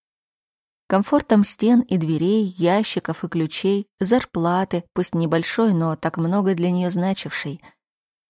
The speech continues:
«Эта поездка загубила в тебе художника».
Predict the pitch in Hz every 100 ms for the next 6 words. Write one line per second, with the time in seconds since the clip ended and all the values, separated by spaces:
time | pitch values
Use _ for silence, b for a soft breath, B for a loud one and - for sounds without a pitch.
0 | _ _ _ _ _ - 233 226 202 -
1 | 202 220 277 320 - 311 311 _ _ -
2 | 233 262 220 208 302 349 339 - 240 247
3 | - 220 180 165 - 156 143 151